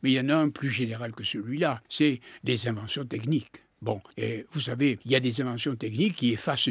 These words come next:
définitivement les inventions d'avant. Et, mais c'est rare,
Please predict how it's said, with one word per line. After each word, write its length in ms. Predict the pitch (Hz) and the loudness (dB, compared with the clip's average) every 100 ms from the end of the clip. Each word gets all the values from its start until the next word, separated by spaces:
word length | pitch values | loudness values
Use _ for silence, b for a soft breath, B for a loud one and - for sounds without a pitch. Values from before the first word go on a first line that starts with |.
| 107 | 2
définitivement 800 | 160 170 - 131 110 110 113 165 | 2 2 0 -2 -4 -8 -4 -2
les 160 | 196 135 | 0 0
inventions 340 | 117 113 151 | -2 -2 0
d'avant. 380 | 156 196 156 113 - b b - | 2 2 0 -4 -12 b b -6
Et, 160 | 127 b _ _ | -6 b _ _
mais 120 | 233 | 4
c'est 140 | 233 202 | 6 4
rare, 480 | 302 277 160 113 | 4 0 0 -4